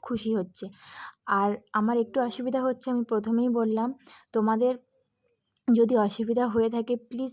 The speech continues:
একটু ধৈর্য ধরে ভিডিওটা শেষ পর্যন্ত দেখো। আমি আশা করছি আমি যেটুকু ক্লিপ নিয়েছি তোমাদের অবশ্যই ভালো লাগবে। আর এখন দেখেছো গোপাল সোনার মিষ্টি মুখ হচ্ছে, গোপাল সোনাকে ফল খাইয়ে দিচ্ছে গোপাল সোনার দিদুন, জল খাইয়ে দিয়েছে।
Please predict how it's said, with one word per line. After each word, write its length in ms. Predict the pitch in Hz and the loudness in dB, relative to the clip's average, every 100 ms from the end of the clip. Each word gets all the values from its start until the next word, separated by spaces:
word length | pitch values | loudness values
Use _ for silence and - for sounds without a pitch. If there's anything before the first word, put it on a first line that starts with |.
| - | -6
একটু 200 | 226 226 | -6 -2
ধৈর্য 300 | 226 220 208 220 | 0 0 0 0
ধরে 180 | 226 233 | 2 2
ভিডিওটা 400 | 220 214 220 226 | 2 0 0 0
শেষ 220 | - 214 | 0 -2
পর্যন্ত 320 | - 214 226 226 | -2 -2 0 0
দেখো। 320 | 214 208 247 269 - - - - | 2 2 0 -8 -10 -18 -10 -2
আমি 160 | 240 240 | 0 0
আশা 220 | 214 233 | 0 -2
করছি 260 | 240 233 269 | -2 -2 0
আমি 140 | 233 | 2
যেটুকু 280 | 226 214 226 | 2 0 -2
ক্লিপ 260 | 220 233 226 | -4 -4 -2
নিয়েছি 320 | 226 226 226 233 | -2 -2 -4 -4
তোমাদের 340 | 226 214 226 | -4 -2 -2
অবশ্যই 440 | 208 208 214 - 240 | -2 -2 -6 -4 -2
ভালো 240 | 233 226 | 0 0
লাগবে। 380 | 226 220 208 214 285 - _ _ _ _ _ _ _ _ _ - - - - 208 | 0 0 -2 -4 -4 -10 _ _ _ _ _ _ _ _ _ -20 -20 -20 -4 0
আর 240 | 202 196 196 - | 2 2 0 -2
এখন 260 | 208 202 233 | -2 0 2
দেখেছো 320 | 247 254 269 | 2 0 -2
গোপাল 280 | 247 220 226 | 0 0 0
সোনার 280 | 220 226 226 | 0 0 2
মিষ্টি 340 | 220 208 - | 2 2 0
মুখ 180 | 226 226 226 | 2 2 0
হচ্ছে, 240 | 220 - | -2 -2
গোপাল 280 | 220 208 208 | -2 0 0
সোনাকে 340 | 214 208 208 220 | -2 -2 -2 -4
ফল 240 | 214 214 208 | -2 0 0
খাইয়ে 280 | 214 233 233 | 0 0 0
দিচ্ছে 280 | 226 220 247 | -2 -4 -4
গোপাল 260 | 233 226 233 | -2 -2 -2
সোনার 300 | 233 233 226 | -2 -2 -2
দিদুন, 340 | 220 214 247 294 - - - - - | -2 -2 -2 -4 -12 -20 -20 -14 -4
জল 240 | 208 202 220 | 0 2 2
খাইয়ে 300 | 226 233 233 | 0 0 0
দিয়েছে। 440 | 220 233 226 - | 0 0 0 -2